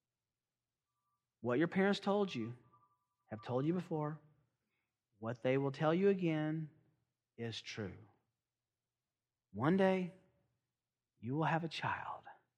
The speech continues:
just like you. I find it interesting when Jesus was dying on the cross that there must have been more on his mind than he could ever imagine.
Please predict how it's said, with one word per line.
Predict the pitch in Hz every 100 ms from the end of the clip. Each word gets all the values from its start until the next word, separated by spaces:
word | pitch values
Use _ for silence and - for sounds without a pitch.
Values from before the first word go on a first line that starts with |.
| _ _ _ _ _ _
just | - 120 117 - - - - _ _ -
like | 107 98 95 95 - - - _ _ -
you. | 92 87 - - - - _ _ - - _ _ _ _ _ _ _ _ _ _ _ _ _ _ _ _ _ _ _ _ _ _ _ _ _ _ _ - - - -
I | 196
find | 254 180
it | 143
interesting | 165 175 151 139 131
when | 127
Jesus | 117 143 147 147 131
was | 123
dying | 131 131 131
on | 127
the |
cross | 117 120 120 117 - - _ _ _ _ _ _ _ _ _ _
that | 135 135
there | 135
must | 156 165 -
have | 147
been | 147 135
more | 139 147 160 160
on | 135 135
his | 123
mind | 127 135 139 143 139
than | 127
he | 123 135
could | 131 120
ever | 131 135 131 131
imagine. | 113 120 113 117 117 120